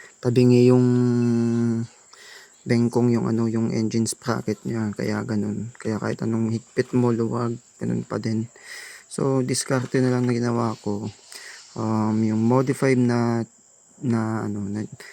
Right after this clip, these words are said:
sprocket ko, yung sa may, um, engine sprocket, yun na lang yung nilagay ko.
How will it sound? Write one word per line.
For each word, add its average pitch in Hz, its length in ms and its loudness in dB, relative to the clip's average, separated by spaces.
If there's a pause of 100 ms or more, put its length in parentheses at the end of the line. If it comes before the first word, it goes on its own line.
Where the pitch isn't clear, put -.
(280)
sprocket 117 640 -2
ko, - 160 -6
yung 110 400 -2
sa 110 240 -6
may, 110 640 -2 (1400)
um, 110 320 0
engine 120 400 2
sprocket, 117 480 -4 (160)
yun 135 160 2
na 127 160 2
lang 120 160 4
yung 113 160 2
nilagay 104 400 -4
ko. 110 240 -6